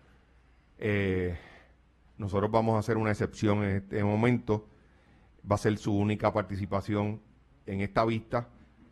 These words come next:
eh, para que usted le pueda presentar a la comisión, eh, cuál es su planteamiento y de manera que la comisión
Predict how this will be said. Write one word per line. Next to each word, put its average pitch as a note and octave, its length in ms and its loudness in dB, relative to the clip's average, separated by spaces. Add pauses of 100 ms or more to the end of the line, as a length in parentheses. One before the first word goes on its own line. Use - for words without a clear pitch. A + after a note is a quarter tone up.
eh, F2+ 560 -2
para G#2+ 200 4
que G#2 80 -4
usted A2 200 0
le A#2 100 0
pueda A#2+ 260 2
presentar A#2 720 0 (840)
a A2 140 2
la A2+ 160 2
comisión, C#3 600 -2 (540)
eh, F#2 460 -6
cuál G#2 160 0
es G#2 80 -4
su A#2+ 100 -6
planteamiento C3+ 720 0
y A#2 40 0
de G2+ 100 0
manera G#2 360 0
que A2 60 -2
la G2 100 -2
comisión A2+ 640 0